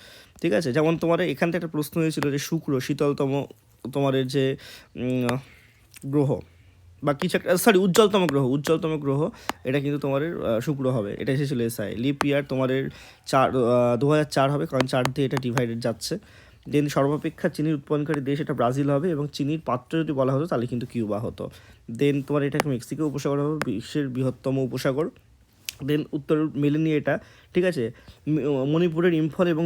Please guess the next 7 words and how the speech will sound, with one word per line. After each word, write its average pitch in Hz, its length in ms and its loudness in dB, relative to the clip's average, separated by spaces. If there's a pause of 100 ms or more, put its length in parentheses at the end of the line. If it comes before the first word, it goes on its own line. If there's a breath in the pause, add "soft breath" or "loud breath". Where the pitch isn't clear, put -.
মিজোরামের 156 440 2
কিন্তু 151 280 -4
আইজল, 135 520 2
আইজল 139 400 2
কিন্তু 139 360 -2
ছিল 131 120 -4
রাজধানী, 127 520 0